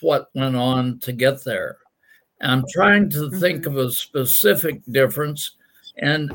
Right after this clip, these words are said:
Speaker 1: one is I did many negotiations throughout the world when we were building hotels. And until I understood the North, the North Vietnamese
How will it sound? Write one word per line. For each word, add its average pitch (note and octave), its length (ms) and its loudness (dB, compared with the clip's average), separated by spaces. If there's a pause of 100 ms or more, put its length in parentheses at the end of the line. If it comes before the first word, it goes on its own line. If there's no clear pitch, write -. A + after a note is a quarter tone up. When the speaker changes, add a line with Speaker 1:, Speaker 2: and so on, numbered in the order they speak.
(140)
Speaker 1:
one D#3+ 720 2 (800)
is D3+ 480 2 (420)
I D#3 200 0
did D3 320 0
many F3 360 -2
negotiations C#3+ 1400 0 (160)
throughout C3+ 480 2
the A#2+ 140 -8 (100)
world A2+ 380 -2 (320)
when C#3 200 -2
we C#3 140 4
were C3 180 4
building B2 500 4
hotels. A#2+ 920 2 (520)
And C#3+ 200 -2
until F#3+ 540 2
I E3+ 240 4
understood D3 840 0
the C3 100 -4
North, D3 360 -4 (320)
the C3 280 2
North D3+ 400 -2
Vietnamese C3 1040 -2